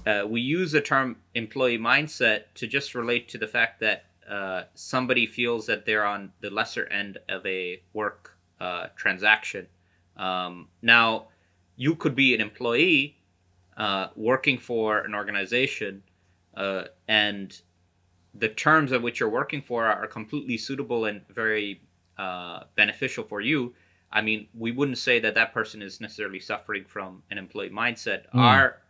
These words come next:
Speaker 1: our term is, is used mainly for people who feel they're at a subordinate position in relation to, uh, their,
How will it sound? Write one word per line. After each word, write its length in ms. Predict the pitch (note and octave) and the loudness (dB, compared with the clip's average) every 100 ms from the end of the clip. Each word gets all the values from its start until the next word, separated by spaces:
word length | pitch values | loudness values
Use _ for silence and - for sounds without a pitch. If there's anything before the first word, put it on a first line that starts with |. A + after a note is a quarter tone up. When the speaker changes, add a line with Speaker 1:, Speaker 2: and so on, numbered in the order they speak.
| _ | _
Speaker 1:
our 160 | A#2+ B2+ | 2 2
term 300 | - B2+ A#2+ | 2 -4 -2
is, 300 | G#2+ - - _ _ | -6 -8 -16 _ _
is 260 | - G#2 G2+ | -6 -6 -6
used 420 | G#2 G#2+ A#2+ A2 | -12 -8 -8 -6
mainly 320 | A2+ A#2+ B2 B2 | -2 -2 -2 -6
for 140 | A2+ | -6
people 360 | - A2 A2 G#2 | -10 -10 -10 -10
who 180 | A2+ G2+ | -10 -12
feel 340 | - A#2 A2+ | -10 -4 -4
they're 160 | G#2+ G#2 | -2 -2
at 140 | G2+ | -2
a 160 | F#2+ - _ _ _ | -4 -8 _ _ _
subordinate 640 | - A#2 A2 C3 B2+ A#2 - | -4 -2 2 2 2 -2 -4
position 560 | G#2+ A2+ - A2 G2+ _ _ _ _ | -6 -4 -2 -4 -6 _ _ _ _
in 140 | A2 A2 | -4 -2
relation 420 | A2 G#2+ - G#2 | 0 -2 -4 -14
to, 380 | - G#2+ G2 F#2 - _ _ | -12 -8 -8 -10 -16 _ _
uh, 260 | F#2+ F2+ F2 - - | -6 -6 -6 -12 2
their, 340 | A2+ A#2 A#2 | 8 8 6